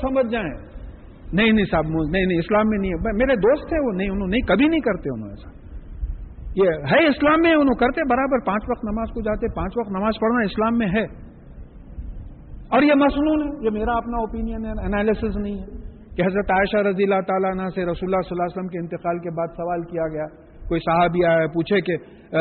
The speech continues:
رسول اللہ صلی اللہ علیہ وسلم کی زندگی کے کچھ حالات پا-، بتائیں آپ۔" تو آپ نے کہا، "تم نے قرآن نہیں پڑھا؟ خلقہ القرآن۔" ان کا بیہیویئر، ان کا کیریکٹر، ان کا کانڈکٹ قرآن تھا،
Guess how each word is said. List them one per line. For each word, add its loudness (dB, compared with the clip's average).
رسول 2
اللہ 6
صلی 0
اللہ 0
علیہ -4
وسلم -4
کی -6
زندگی -4
کے -10
کچھ -12
حالات -2
پا-، 0
بتائیں -2
آپ۔" -8
تو 2
آپ 2
نے -4
کہا، -2
"تم -4
نے -4
قرآن -6
نہیں -4
پڑھا؟ -6
خلقہ 4
القرآن۔" 2
ان 2
کا 4
بیہیویئر، 6
ان 2
کا 2
کیریکٹر، 2
ان 4
کا 4
کانڈکٹ 4
قرآن 2
تھا، -12